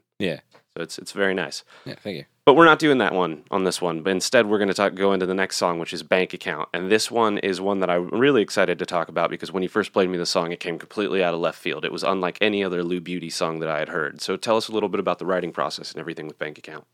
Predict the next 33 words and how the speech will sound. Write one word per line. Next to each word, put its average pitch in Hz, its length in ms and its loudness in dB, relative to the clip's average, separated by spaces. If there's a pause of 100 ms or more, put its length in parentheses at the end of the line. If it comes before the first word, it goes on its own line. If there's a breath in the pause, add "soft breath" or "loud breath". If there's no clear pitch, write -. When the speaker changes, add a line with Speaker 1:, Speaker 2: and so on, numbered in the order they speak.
(120)
Speaker 1:
Yeah, 113 280 6
yeah. 90 260 4 (240 loud breath)
So 107 500 6 (260 soft breath)
this 135 320 2
one, 139 420 4 (120)
um, 107 720 2 (800)
I 113 100 2
guess 117 320 2
most 123 240 6
of 135 60 2
my 117 100 6
songs 117 340 2
do 120 140 0
come 107 180 0
from 98 140 -2
a 95 60 0
dark 92 260 2
place, 95 220 2
but 92 100 0
I 92 60 2
guess 92 160 0
this 101 160 -2
one 104 80 0
was 92 100 -2
the 98 60 -2
one 95 140 2
where 92 120 2
aesthetically 95 720 0
it 95 60 -6
matched 90 640 -4 (280 soft breath)
it 101 240 -2
the 95 80 0
most. 90 540 0